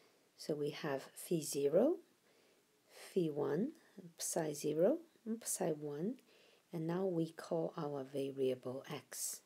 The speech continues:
because this is a general variable for a general interval.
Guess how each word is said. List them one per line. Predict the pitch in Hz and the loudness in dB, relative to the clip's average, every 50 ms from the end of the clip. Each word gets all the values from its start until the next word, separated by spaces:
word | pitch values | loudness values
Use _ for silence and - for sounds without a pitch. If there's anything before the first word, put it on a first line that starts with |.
| _ _ _ _ _ _ _ _ _ _ _ - _ _ _ _ _ _ | _ _ _ _ _ _ _ _ _ _ _ -20 _ _ _ _ _ _
because | - - - 156 143 | -14 -6 -4 -4 -4
this | 143 139 - - - - _ _ - - | -4 -8 -8 -10 -14 -16 _ _ -12 -6
is | 143 131 127 - - - - | -6 -6 -4 -6 -10 -8 -6
a | 131 123 123 123 120 - | -6 -6 -6 -8 -10 -4
general | - 147 139 139 139 131 127 123 | -4 -2 -2 -2 -2 -2 -2 -2
variable | 123 127 127 120 117 117 123 110 120 - - 131 139 170 202 208 202 - - - | 0 2 2 4 4 2 0 -2 -2 -4 -2 0 0 2 0 0 -2 -6 -8 -4
for | 143 127 131 - | -4 -4 -2 -4
a | 135 123 | -4 -6
general | 123 - 160 151 147 143 131 123 117 123 127 - | -4 -4 -6 -4 -4 -4 -2 -2 -2 -4 -4 -6
interval. | 135 113 113 - - 120 - - - - | -8 -8 -8 -8 -10 -12 -14 -14 -16 -16